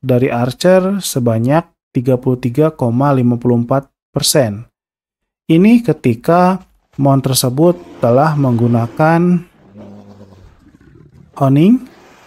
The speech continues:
Fruits sebanyak mungkin dan juga telah menggunakan peningkatan tambahan,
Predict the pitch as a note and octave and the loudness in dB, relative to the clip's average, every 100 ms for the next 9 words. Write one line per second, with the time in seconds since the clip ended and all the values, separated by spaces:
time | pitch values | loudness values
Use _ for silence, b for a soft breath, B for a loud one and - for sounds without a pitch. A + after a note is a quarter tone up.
0 | B B _ C#3+ C#3+ C4 - - - - | B B _ 0 2 2 -2 -12 -10 -4
1 | C3+ B2+ B2+ A#2+ F3 F#3 C3 E3+ C4+ C4 | 0 0 0 0 0 0 0 0 0 -4
2 | _ C3+ B2 A#2+ B2 A#2+ A#2+ E3+ F3 F3 | _ -2 2 2 2 0 2 2 2 0
3 | - _ _ _ _ _ - C#3 D#3 D3 | -2 _ _ _ _ _ -4 -2 0 0
4 | C3 B2+ B2 A#2+ E3 F#3+ G3+ - D3+ C#3+ | 0 0 0 -2 0 0 0 -2 -2 0
5 | D3 G3 E3 C#3+ C3 A#2+ A#2 A2 G#2+ | 0 0 0 0 2 2 2 2 -2